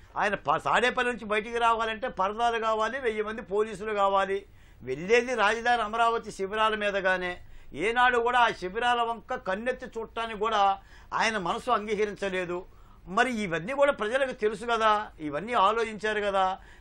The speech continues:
కాబట్టి ప్రజలు ఇలాంటి యొక్క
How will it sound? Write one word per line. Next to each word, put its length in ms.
కాబట్టి 760
ప్రజలు 460
ఇలాంటి 460
యొక్క 340